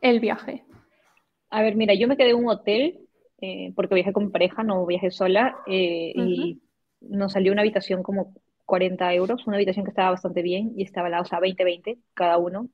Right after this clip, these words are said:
Speaker 2: en un hotel bastante bien. Y, mm,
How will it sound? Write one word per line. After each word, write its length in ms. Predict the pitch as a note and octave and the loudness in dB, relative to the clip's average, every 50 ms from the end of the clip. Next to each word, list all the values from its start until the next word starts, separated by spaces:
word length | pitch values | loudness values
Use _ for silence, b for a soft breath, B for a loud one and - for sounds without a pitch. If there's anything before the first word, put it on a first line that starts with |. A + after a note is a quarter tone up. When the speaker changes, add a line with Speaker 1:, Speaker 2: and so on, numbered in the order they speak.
| _ _ _ - | _ _ _ -10
Speaker 2:
en 60 | F#3 F#3 | -8 -6
un 100 | F3+ F3 | -6 -6
hotel 240 | E3+ - F#3 F#3 F#3 | -4 0 0 2 2
bastante 280 | F3+ - F3+ E3+ E3 E3 | 0 -2 -4 -2 -2 0
bien. 280 | F3 F#3 G3 G3+ G#3 _ _ _ _ _ _ _ _ _ _ _ _ _ _ _ _ _ | 0 0 0 -2 -6 _ _ _ _ _ _ _ _ _ _ _ _ _ _ _ _ _
Y, 640 | - A3+ A3 A3 A3 G#3+ G#3 G3+ G3+ G3+ G3+ G3 F#3+ | 2 4 4 6 6 6 4 4 4 4 4 2 2
mm, 600 | F#3+ F3+ F3 F3 F3 E3+ F3 F3 E3+ E3 - | 0 -4 -6 -8 -8 -10 -12 -12 -12 -14 -14